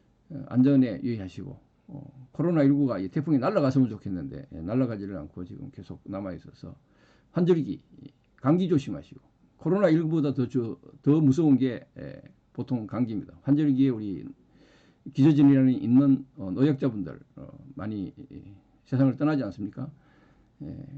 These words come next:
코로나 일구보다, 아, 평소에 감기 더 중요하다. 아, 그리고 마스크, 어, 감기에도 많이 예방이 됩니다. 아, 코로나 일구 독감, 어, 코-, 감기 다 주의하시고 건강하시기를 바라겠습니다. 감사합니다.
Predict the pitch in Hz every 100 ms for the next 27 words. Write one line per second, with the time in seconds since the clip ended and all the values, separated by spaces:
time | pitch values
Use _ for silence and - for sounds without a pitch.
0 | 131 147 151 143 143 151 143 117 110 67
1 | - 82 - - 139 135 147 127 139 135
2 | 98 120 - 131 147 98 - _ _ -
3 | - - _ _ _ _ _ _ _ _
4 | 135 120 104 - 147 139 127 - _ -
5 | - - - - _ _ _ _ _ _
6 | _ - 123 160 170 143 110 85 98 80
7 | 98 117 101 73 101 107 - - - -
8 | 127 139 123 127 127 98 - 135 151 113
9 | - _ - 80 - 143 _ _ _ _
10 | _ _ _ - 110 110 87 - - 135
11 | 90 82 - 113 98 95 101 - - 113
12 | 117 104 90 90 - - - _ _ _
13 | _ _ 110 113 110 110 98